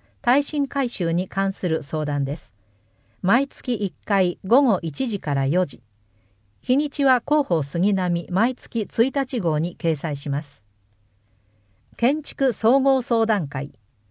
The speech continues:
建物全般に関する相談です。火曜日午後一時から四時。いずれも区役所一階ロビーで。問い合わせは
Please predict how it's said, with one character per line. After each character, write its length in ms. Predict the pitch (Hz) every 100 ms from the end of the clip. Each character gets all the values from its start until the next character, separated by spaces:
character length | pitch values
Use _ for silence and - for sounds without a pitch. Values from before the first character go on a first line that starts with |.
| _ _ _ _
建 340 | - 220 302
物 280 | 294 254 165
全 240 | 139 208 240
般 160 | 254
に 180 | 240 240
関 220 | 233 220
す 140 | - 180
る 100 | 139
相 220 | 156 147
談 180 | 135 135
で 120 | 139
す。 200 | 139 _ _ _ _ _ _ -
火 180 | 185
曜 260 | 208 277 196
日 180 | 139 - 208
午 160 | 240
後 160 | 233 202
一 260 | 175 214
時 120 | 262 233
か 140 | 151
ら 120 | 131
四 200 | 135 170
時。 160 | 151 - _ _ _ _ _ _ _ -
い 100 | 226
ず 100 | 226
れ 120 | 294
も 200 | 262 220
区 140 | - 226
役 220 | 285 285
所 180 | - 151
一 140 | 151 143
階 280 | - 247
ロ 140 | 226 220
ビ 160 | 147
ー 40 | 113
で。 180 | 98 - _ _ _ _ _ _ _
問 200 | - 285
い 40 | 277
合 80 |
わ 100 | 247
せ 160 | 240 220
は 200 | 208 196